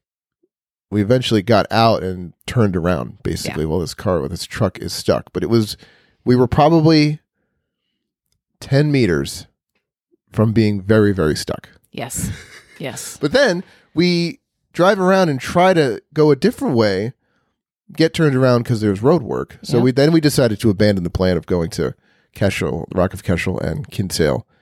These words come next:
Speaker 1: and instead decided to drive to Waterford. But before we get two minutes into that trip, we see the truck is
Speaker 2: Yep.
Speaker 1: unstuck. He had been stuck for ten minutes
Speaker 2: Yep.
Speaker 1: max.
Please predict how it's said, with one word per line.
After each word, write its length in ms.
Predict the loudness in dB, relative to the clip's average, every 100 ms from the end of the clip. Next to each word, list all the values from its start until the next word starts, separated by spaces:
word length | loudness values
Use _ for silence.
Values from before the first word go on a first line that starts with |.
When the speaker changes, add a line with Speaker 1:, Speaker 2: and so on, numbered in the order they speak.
| _ _ _
Speaker 1:
and 60 | -10
instead 400 | -8 0 2 2
decided 240 | 0 -2 -2
to 60 | -2
drive 160 | -4 -4
to 100 | 0
Waterford. 540 | 2 2 0 -4 -6 _ _ _ _ -8
But 100 | -2
before 280 | 0 2 2
we 100 | 4
get 300 | 2 0 -4
two 160 | 0
minutes 260 | 2 2 2
into 180 | -4 0
that 180 | 2 2
trip, 300 | 0 -2 -2 _ _ _ _ _ _ _
we 120 | -6
see 160 | 0 2
the 80 | 0
truck 440 | 2 0 0 _
is 160 | -10 -2
Speaker 2:
Yep. 80 | 0
Speaker 1:
unstuck. 300 | 2 0 -2
He 80 | 0
had 100 | 2
been 80 | 2
stuck 200 | 0 -2
for 80 | -2
ten 220 | -2 0
minutes 280 | 0 -2 -6
Speaker 2:
Yep. 100 | -6
Speaker 1:
max. 340 | -6 -6 -18